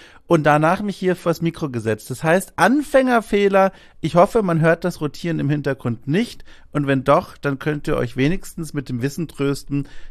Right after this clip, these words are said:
dass ich auch vier Jahre nach Beginn meiner Selbstständigkeit immer noch einen funktionierenden Alltag hinbekomme, inklusive Wäschewaschen.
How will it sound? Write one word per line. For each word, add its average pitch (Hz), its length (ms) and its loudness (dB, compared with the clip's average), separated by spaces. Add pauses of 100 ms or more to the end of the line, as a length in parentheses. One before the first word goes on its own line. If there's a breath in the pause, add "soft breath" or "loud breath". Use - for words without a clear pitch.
dass 139 180 -2
ich - 300 -6
auch 143 400 0
vier - 420 0
Jahre 208 340 4
nach 175 160 0
Beginn 170 300 -2
meiner 156 280 2
Selbstständigkeit 151 720 0
immer 170 200 2
noch 151 200 0
einen 131 260 -2
funktionierenden 147 920 -2 (460 soft breath)
Alltag 151 440 4
hinbekomme, 135 800 0
inklusive 175 600 -2
Wäschewaschen. 104 680 -2